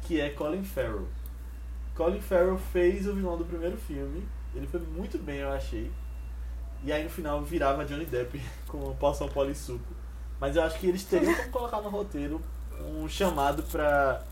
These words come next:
Colin Farrell voltar. E ele já tá ali em Londres filmando o Batman. E é da Warner, então ele tá em casa já, era só ir de um estúdio pra outro. Dava pra... Seria um jeito muito fácil de contornar essa situação, se colocasse Colin Farrell.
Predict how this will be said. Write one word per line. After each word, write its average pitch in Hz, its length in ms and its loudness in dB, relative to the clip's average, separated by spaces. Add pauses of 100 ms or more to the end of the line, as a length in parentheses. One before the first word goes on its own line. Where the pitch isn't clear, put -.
(280)
Colin 151 220 4
Farrell 143 320 2
voltar. 147 540 0 (760)
E 220 80 2
ele 247 180 8
já 247 140 8
tá 247 160 4
ali 220 220 2
em - 20 0
Londres 165 360 0
filmando 170 380 -2
o - 60 -4
Batman. 127 480 0 (1200)
E 151 220 2
é 156 100 2
da 175 100 12
Warner, 143 440 6
então 170 200 2
ele - 80 0
tá 269 120 4
em - 60 -2
casa 175 440 8
já, 143 240 4
era 165 140 4
só 175 340 4
ir 196 100 4
de 180 120 -2
um 196 80 0
estúdio 190 380 0
pra 208 200 6
outro. 147 500 2 (300)
Dava 160 300 0
pra... - 160 -6 (180)
Seria 196 200 0
um 196 60 -2
jeito 196 220 2
muito 190 260 -4
fácil 170 320 2
de 156 360 0
contornar 147 340 -4
essa 135 140 -6
situação, - 400 -4 (120)
se - 140 -6 (100)
colocasse - 340 -8
Colin 120 200 -8 (100)
Farrell. 113 160 -8